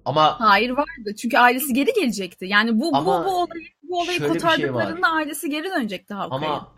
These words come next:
Speaker 1: şöyle bir şey var. Kendisini kaybetmişti Hawkeye. Öyle bir gerçek var. Hani tamam evet şey yaptı ama Hawkeye'in yaptıkları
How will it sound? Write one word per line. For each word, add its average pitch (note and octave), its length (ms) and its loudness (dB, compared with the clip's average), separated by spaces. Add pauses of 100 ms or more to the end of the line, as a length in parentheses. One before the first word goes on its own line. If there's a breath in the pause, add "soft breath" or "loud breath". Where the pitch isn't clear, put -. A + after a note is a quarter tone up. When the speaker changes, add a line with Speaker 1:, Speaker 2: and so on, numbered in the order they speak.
Speaker 1:
şöyle C#3+ 380 -4
bir D3 60 -10
şey F3+ 200 -2
var. G#2+ 260 -2
Kendisini B2+ 580 -4
kaybetmişti G2+ 680 -8
Hawkeye. D#2+ 380 -14 (200)
Öyle B2 220 -2
bir B2+ 60 -2
gerçek B2 420 -4
var. G2+ 120 -6
Hani G#2+ 160 -8
tamam B2 240 -4
evet B2+ 280 -4
şey B2+ 200 -6
yaptı C3 320 -2
ama E3+ 300 -4 (200 loud breath)
Hawkeye'in C#3+ 500 0
yaptıkları D3+ 720 -2